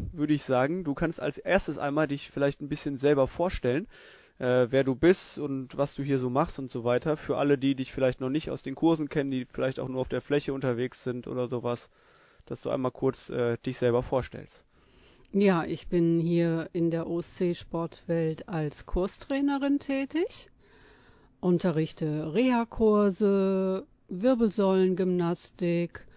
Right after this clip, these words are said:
Speaker 2: und sanfte Gymnastik in Anlehnung an Feldenkreis.
Speaker 1: Das klingt auf jeden Fall schon mal relativ vielfältig.
Speaker 2: Ja.
Speaker 1: Ähm, die Frage ist aber so ein bisschen, wie kamst du überhaupt auf die Sportwelt? Was hat dich hier hingeführt? Ähm, ich meine,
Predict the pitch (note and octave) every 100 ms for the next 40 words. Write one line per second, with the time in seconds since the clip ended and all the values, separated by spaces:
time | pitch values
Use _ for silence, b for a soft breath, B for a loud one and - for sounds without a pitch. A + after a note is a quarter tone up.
0 | b b b _ - G3 G3+ G3 F#3+ -
1 | F#3 F3 F3+ - F#3+ F3 F3 F#3+ - D#4
2 | C4+ B3 G3 G3+ G3 G3 F#3+ F3 F3+ -
3 | D3+ C3+ D3 - - A#3+ G#3+ - - _
4 | - - _ _ _ _ _ _ _ _
5 | _ _ _ _ - A#2 - - - C3
6 | C3 B2 B2+ B2+ A#2+ B2 A#2+ A#2+ A#2+ B2
7 | - C3+ - C3+ C#3 F#3 - b b b
8 | E3+ D3+ C3 E3+ C3 A#2+ A#2 A2+ A2+ -
9 | A#2+ - B2+ D3+ E3+ F3 D3 D3+ D3 C#3
10 | B2+ D3 D3+ C#3 B2 D3 D3+ F3+ G3 -
11 | - - - - - - - D3+ F3+ -
12 | C#3 B2+ - B2 B2 - B2+ B2+ A#2+ A2+
13 | B2 D3 - C3+ C3 D#3 C#3+ - C#3+ C#3+
14 | C#3 C3+ - C3 B2+ A#2+ B2 A#2+ D#3+ -
15 | B2 B2